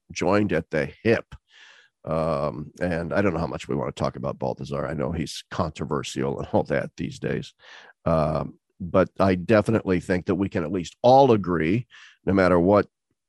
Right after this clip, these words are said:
criticisms we might have of some of these thinkers on this or that point, we can all agree that we need a theology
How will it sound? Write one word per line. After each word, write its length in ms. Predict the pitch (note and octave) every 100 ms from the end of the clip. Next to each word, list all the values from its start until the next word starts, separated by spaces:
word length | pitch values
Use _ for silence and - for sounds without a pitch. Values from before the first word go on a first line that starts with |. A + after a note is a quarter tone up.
| -
criticisms 520 | A2 E2+ - F#2 -
we 140 | F2+
might 240 | F2 F2 D2+
have 280 | F#2 F2 -
of 120 | E2
some 200 | - E2+
of 120 | E2+
these 240 | F2 D#2+
thinkers 460 | - F2 D#2+ F2 D#2+
on 140 | D#2+
this 200 | E2 E2
or 80 | D#2+
that 220 | D#2 C#2+
point, 180 | - F2
we 120 | G#2+
can 120 | G#2 G2+
all 240 | A2+ B2+
agree 420 | F#2 F2 F2+ - _ - - _ G#2
that 320 | A2 G2+ -
we 140 | G#2
need 440 | G#2+ A2 B2+ C3+ C3+
a 100 | A2
theology 800 | - B2+ G#2+ F#2+ F#2 F2+ A2 G#2+